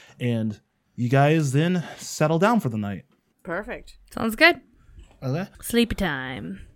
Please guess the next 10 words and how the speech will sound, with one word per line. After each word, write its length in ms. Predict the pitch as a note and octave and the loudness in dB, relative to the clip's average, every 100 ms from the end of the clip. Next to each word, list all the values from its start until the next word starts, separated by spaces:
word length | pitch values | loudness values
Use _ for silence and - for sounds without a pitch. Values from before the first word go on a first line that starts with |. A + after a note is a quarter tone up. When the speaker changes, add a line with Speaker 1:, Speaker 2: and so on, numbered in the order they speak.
| - _ _ - | -20 _ _ 0
Speaker 1:
Crack 240 | D#3+ C#3+ | 2 2
of 120 | C3+ | 2
dawn 320 | A2+ D#3+ E3+ | 2 2 2
happens. 640 | D#3+ E3+ E3+ F3+ F3 F3 - - - - | 0 0 0 0 -2 -2 -8 -16 -20 -6
Miriam 400 | C3+ D3+ E3 D#3+ | 4 6 8 6
comes, 400 | D3 D#3+ D3+ D3 | 4 2 2 2
wakes 320 | B2 C#3 C3+ | 2 2 2
each 160 | D#3+ C3+ | -2 -2
of 100 | C3+ | -2
you 200 | C#3+ C3 | -2 -2